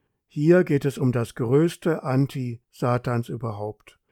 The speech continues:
nämlich um den Tod und die Auferstehung seines Sohnes in Jerusalem.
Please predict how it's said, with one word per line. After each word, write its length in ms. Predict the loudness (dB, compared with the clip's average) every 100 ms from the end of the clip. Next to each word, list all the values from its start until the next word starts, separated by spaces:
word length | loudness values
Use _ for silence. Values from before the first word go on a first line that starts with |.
| _ _ _
nämlich 560 | 0 2 4 2 0 -2
um 100 | -2
den 220 | -2 -2
Tod 420 | -4 -2 -2 -4
und 240 | -4 -4 -2
die 80 |
Auferstehung 640 | -4 -4 -6 -4 -2 0 -2
seines 380 | -2 -2 -4 -6
Sohnes 500 | -8 -6 -8 -12 -20
in 220 | -4 0 0
Jerusalem. 760 | 0 -4 -6 -8 -8 -10 -14